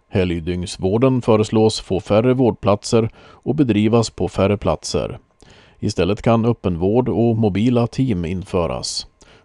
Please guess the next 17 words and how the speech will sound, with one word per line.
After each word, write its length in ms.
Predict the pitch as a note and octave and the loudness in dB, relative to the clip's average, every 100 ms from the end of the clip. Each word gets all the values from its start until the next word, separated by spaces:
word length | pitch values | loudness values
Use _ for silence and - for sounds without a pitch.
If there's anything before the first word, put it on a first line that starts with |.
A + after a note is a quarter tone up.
| _ | _
Kostnaderna 640 | - D#2+ - F2 G#2+ A#2 A#2 | -6 -6 -4 -2 0 2 2
beräknas 460 | G#2+ G2+ - G#2+ | 2 2 0 0
då 120 | G#2+ | 2
minska 460 | G#2 G2 F2 - A#2+ | 0 0 -4 -2 0
med 220 | A2+ A2 A2 | 2 2 2
över 260 | G#2+ A2 | 2 0
fyrahundra 600 | - C3+ D3 C3 A#2+ B2 | 0 0 2 2 2 0
miljoner 480 | A#2 F#2 G#2 A2+ A2 | 0 0 0 0 -2
kronor 520 | - F2+ E2 F#2+ A2 - | -2 -4 -2 -2 -2 -4
de 200 | B2 C3 | -4 -2
närmaste 480 | F2+ D#2 F2 - F#2+ | -2 -2 -4 -4 -4
åren. 440 | F2 C#2 A#1+ - - _ _ - - _ _ | -4 -6 -8 -12 -18 _ _ -20 -20 _ _
Färre 340 | - D2+ E2+ | -6 -4 -2
vårdplatser 760 | F#2+ G2+ F#2+ G2+ - - A#2+ A2+ | -2 -2 0 -2 0 2 2 2
kan 200 | A2+ A#2 | 0 0
det 60 | |
bli 260 | G#2+ A2 | 2 0